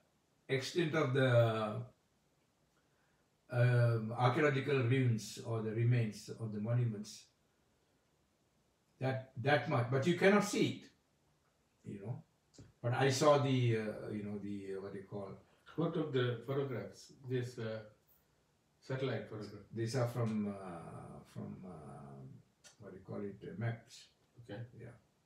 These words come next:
Speaker 1: So ancient text Buddha Charita and Buddha Vamsa describe Prince Siddhartha left from the eastern gate of the palace.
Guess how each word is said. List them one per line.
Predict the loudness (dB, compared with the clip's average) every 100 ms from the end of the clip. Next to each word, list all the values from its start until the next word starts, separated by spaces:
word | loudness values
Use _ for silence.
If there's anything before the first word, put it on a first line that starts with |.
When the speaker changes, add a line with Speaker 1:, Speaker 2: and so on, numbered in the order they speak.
| _ _ _ _ _ _ _ _ _ _ _ _ _ _ _ _ _ _ _ -20 _ _ _ _ _ _ _ _
Speaker 1:
So | -2 0 8
ancient | 8 10 8 10
text | 8 8 2
Buddha | 4 6
Charita | 8 8 6 2 0 2
and | 2 4
Buddha | 4 6 6 6
Vamsa | 6 4 4 2
describe | 2 0 2 2 2
Prince | 0 0 2
Siddhartha | 0 4 4 4 4
left | 4 4 2
from | 0 2
the | 0
eastern | 0 -2 4 6 6
gate | 6 2
of | 0 -2
the |
palace. | -2 0 -2 -6